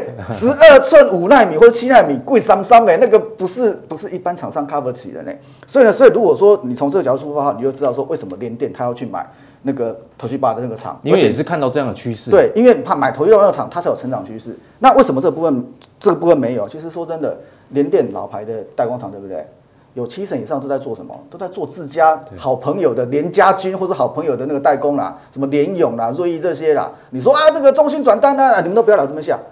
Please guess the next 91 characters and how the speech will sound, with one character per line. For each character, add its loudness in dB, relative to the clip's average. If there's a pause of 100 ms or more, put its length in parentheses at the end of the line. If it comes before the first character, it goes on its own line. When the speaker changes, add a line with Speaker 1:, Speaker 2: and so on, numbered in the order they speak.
(220)
Speaker 1:
怎 -2
么 4
可 2
能 2
的 0
啊？ -4 (240)
我 2
就 2
已 6
经 -2
没 0
产 -2
能 -4
了， -4
你 -4
什 -6
么 0
转 -4
单？ 0
说 -12
真 -10
的， -8
假 -10
议 -10
题。 -6
Speaker 2:
你， -4
呃， 2 (120)
帮 -2
助 -6
有 -2
限。 0
Speaker 1:
对， 6
帮 2
助 -2
有 2
限。 4
Speaker 2:
帮 -2
助 -
有 -
限。 -
Speaker 1:
所 4
以 10
呢， -2
所 4
以 4
如 -2
果 0
要 2
成 -8
长 -6
的 -6
话， -4
一 -8
定 -6
是 -10
往， -10 (460)
一 -8
定 -4
是 -2
买 -2
厂， -8
然 -10
后 -2
呢， -6
它 -10
还 -6
有 -6
成 -16
长 -10
性。 -18 (260)
那 0
买 2
成 -4
长 -4
性 -6
的 -4
话， 2
我 -4
们 -10
就 -6
一 -10
个 -4
从 -12 (120)
殖 -12
利 -12
率 -4
的 0
角 -6
度 -2
来 -4
看， -8